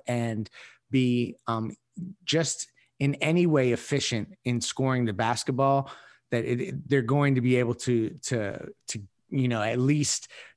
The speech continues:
squeak out these games against these teams that, you know, have kind of came into the, to the building and, and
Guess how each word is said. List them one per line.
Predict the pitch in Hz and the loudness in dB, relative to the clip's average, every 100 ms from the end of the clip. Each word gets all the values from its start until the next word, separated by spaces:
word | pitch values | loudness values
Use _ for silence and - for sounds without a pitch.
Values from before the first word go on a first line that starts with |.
| - | -8
squeak | 123 - - 165 139 | -4 -2 2 2 4
out | 139 135 | 2 2
these | 135 113 | 0 0
games | 139 135 127 | 2 2 2
against | 117 147 139 | 0 0 -2
these | - 127 - | 0 0 0
teams | - 135 120 | 0 0 0
that, | 113 113 - | 0 -2 -2
you | 123 | -2
know, | 120 117 | 0 0
have | 123 110 | -2 -4
kind | - 135 | -2 -2
of | 113 | -2
came | - 143 135 | -2 0 2
into | 127 113 131 | 0 -2 -2
the, | 120 113 107 - | 0 0 -2 -6
to | - | -4
the | 120 | -2
building | 104 127 123 123 117 | 0 2 2 2 0
and, | 107 101 - - - | 0 -4 -10 -20 -8
and | 117 110 104 | -6 -4 -8